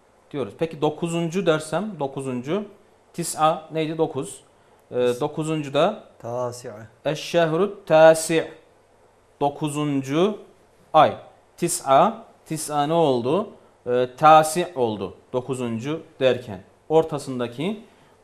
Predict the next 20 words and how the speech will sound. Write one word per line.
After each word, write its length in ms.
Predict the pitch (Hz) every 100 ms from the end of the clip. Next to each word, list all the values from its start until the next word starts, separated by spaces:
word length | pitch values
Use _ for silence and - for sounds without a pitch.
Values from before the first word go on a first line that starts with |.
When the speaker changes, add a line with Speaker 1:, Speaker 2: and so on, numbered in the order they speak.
| -
Speaker 1:
a'yı, 400 | 135 127 139 208 - 135
e, 360 | 123 120 120
unutmayalım. 580 | 131 143 - 120 110 147
Çeken, 500 | - 123 123 143 147 - - _ _ -
e, 180 | 113 110
değil 100 | 160
mi? 140 | 123
Bir 100 | 135
elif 280 | 120 127 -
var 100 | 113
orada. 460 | 104 101 123 214 - - _
Et-tasi'. 760 | 139 - - 139 135 135 - 120 - - _ _ _ -
E, 240 | 120 117
eşşehrü 560 | 131 - 135 123 151 -
tasi', 420 | 127 123 - 165 -
dokuzuncu 580 | 127 123 120 117 131 151
ay. 180 | 131 87 - - _ _ -
Nedir 340 | 160 139 151 -
o 140 | 123
da? 280 | 127 208